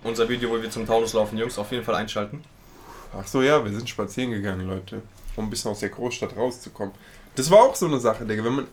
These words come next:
Speaker 2: immer in Frankfurt chillt, zwischen den Hochhäusern, und wenn du dann einmal ein bisschen,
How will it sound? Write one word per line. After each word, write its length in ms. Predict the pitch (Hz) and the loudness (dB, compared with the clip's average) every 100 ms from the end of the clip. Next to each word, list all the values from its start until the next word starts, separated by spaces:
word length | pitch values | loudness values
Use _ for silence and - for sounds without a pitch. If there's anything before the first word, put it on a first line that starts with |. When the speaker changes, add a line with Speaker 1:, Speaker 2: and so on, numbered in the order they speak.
| - | -4
Speaker 2:
immer 400 | 226 233 226 208 | -2 2 2 2
in 140 | 185 | -2
Frankfurt 640 | - 196 214 214 180 160 - | -2 -2 -2 -4 -8 -8 -4
chillt, 300 | 196 185 - - - - - - - - | -4 -4 -8 -20 -20 -20 -20 -20 -20 -8
zwischen 320 | 185 180 170 | -4 -2 0
den 140 | 147 | 2
Hochhäusern, 680 | 170 175 147 143 131 151 175 - - - - - - - - - - - - - | 2 2 4 2 2 0 -2 -8 -20 -20 -20 -20 -20 -20 -20 -20 -20 -20 -20 -10
und 140 | 123 110 | -4 2
wenn 140 | 139 | 2
du 60 | 123 | 2
dann 300 | 135 175 170 | 4 4 2
einmal 380 | - 170 151 135 | 0 2 2 2
ein 80 | - - | -6 -6
bisschen, 340 | 170 160 | -2 -2